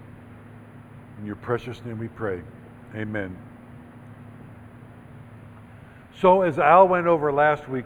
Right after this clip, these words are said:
we saw this unrelenting opposition to Egypt, right? Um, so what we saw from last week stops here.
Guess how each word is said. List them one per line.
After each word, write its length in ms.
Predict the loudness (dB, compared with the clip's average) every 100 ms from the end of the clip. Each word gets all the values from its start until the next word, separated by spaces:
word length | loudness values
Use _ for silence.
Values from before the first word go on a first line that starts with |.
| -8
we 160 | -10
saw 380 | -8 0 4 4
this 220 | 2 -4 -8 -18 -20 -20 -20 -20 -14 -4
unrelenting 840 | -2 0 -2 0 -2 -6 -8 -8 -8
opposition 760 | -2 -2 -2 -8 -6 -6 -6 -12
to 100 | -12 -12
Egypt, 440 | -10 -10 -10 -12
right? 280 | -6 -6 -6 -12 -20 -20 -20 -20 -20 -20 -20 -20 -18
Um, 460 | -4 0 0 -2 -10 -16 -20 -20 -20 -20 -20 -20 -20 -20 -20 -20 -20 -20 -20 -20 -20 -20 -20 -20 -20 -20 0
so 380 | 2 2 -2 -8 -18 -18 -2
what 180 | 0
we 140 | 0 -4
saw 260 | -2 0
from 240 | 0 -4 -2
last 340 | 0 0 -4
week 240 | -10 -10 -12
stops 680 | -20 0 4 4 2 -10
here. 280 | -8 -8 -8